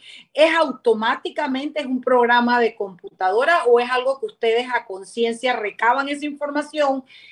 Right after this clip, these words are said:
la remiten y guardan alguna data para, eh, e-, e-, e-, evaluaciones?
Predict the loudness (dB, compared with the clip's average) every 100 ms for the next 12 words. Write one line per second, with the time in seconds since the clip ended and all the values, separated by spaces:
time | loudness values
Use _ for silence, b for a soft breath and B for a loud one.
0 | B 0 0 0 -2 -4 -6 -8 -10 -8
1 | -10 -8 -4 2 2 4 2 0 0 0
2 | 2 4 2 -2 -8 -4 -4 -4 -6 -8
3 | _ -14 -10 -8 -10 -6 -2 -2 -6 _
4 | -4 0 0 0 0 0 2 2 0 -2
5 | -2 -2 -6 -16 _